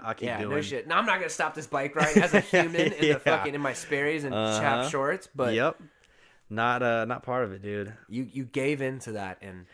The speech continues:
Speaker 1: Yeah, and
Speaker 2: I
Speaker 1: then
Speaker 2: don't
Speaker 1: there was,
Speaker 2: feel
Speaker 1: like,
Speaker 2: sympathy for those people.
Speaker 1: Yeah, at R O C, there was also, like, a bunch of, uh, there's some videos. It was, like, a bunch of Groms that looked like, it looked like there might have been a couple supermotos in there, but I,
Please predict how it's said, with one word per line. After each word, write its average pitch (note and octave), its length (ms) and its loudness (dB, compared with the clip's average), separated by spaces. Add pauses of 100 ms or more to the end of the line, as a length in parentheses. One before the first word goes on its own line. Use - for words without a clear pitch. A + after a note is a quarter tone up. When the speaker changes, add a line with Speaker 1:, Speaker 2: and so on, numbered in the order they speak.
(140)
Speaker 1:
Yeah, B2+ 200 4
and D3 140 -2
Speaker 2:
I D#3+ 40 4
Speaker 1:
then G3 80 4
Speaker 2:
don't - 0 -
Speaker 1:
there F#3+ 100 6
was, F3 100 2
Speaker 2:
feel - 100 4
Speaker 1:
like, C3 100 2
Speaker 2:
sympathy E3 280 -2
for C3+ 140 -6
those B2+ 140 0
people. A2+ 200 -6
Speaker 1:
Yeah, G2+ 220 0 (100)
at C#3 120 -4
R E3+ 180 4
O F3 80 2
C, E3+ 220 -4
there D#3 100 2
was C3+ 140 2
also, F#3 280 0
like, C#3+ 200 -2
a A#2 40 -2
bunch A2+ 300 -6
of, A2 220 -4
uh, G2+ 120 -2
there's B2+ 200 -2
some C3+ 120 -6
videos. B2 440 2
It C3+ 60 -8
was, E3+ 100 -2
like, G#3+ 100 -2
a G3+ 60 2
bunch F#3 180 0
of A2+ 60 -6
Groms G#2+ 380 0
that G2 120 -10
looked G2+ 220 -4
like, G2+ 280 -6
it D#3 220 -10
looked D#3+ 180 -2
like A2+ 120 -2
there G#2 100 -4
might G#2 160 -2
have G2+ 60 -6
been G2 100 -6
a F#2 100 -10
couple A#2 280 -4
supermotos A#2 580 -4
in B2+ 140 -8
there, C3 180 -6
but A2 180 -6
I, G2 120 -6